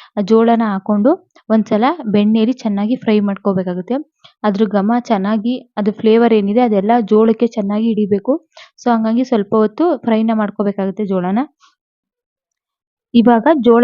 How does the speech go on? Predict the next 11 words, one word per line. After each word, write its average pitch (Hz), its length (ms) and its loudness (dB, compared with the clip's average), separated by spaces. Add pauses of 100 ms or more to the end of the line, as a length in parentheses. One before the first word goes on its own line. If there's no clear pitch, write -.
ಎಲ್ಲ 220 180 4 (100)
ಬೆಣ್ಣೆಲಿ 226 400 2
ಚೆನ್ನಾಗಿ 220 380 -2
ಫ್ರೈ 214 220 2
ಆದ್ಮೇಲೆ 190 400 2
ಒಂದು 220 280 4
ಸಣ್ಣದಾಗಿ 220 460 0
ಹಚ್ಚಿರುವಂತಹ 208 680 -2 (380)
ಈರುಳ್ಳಿನ 226 440 2
ಹಾಕೋತಾ 190 280 -2
ಇದ್ದೀನಿ. 208 220 0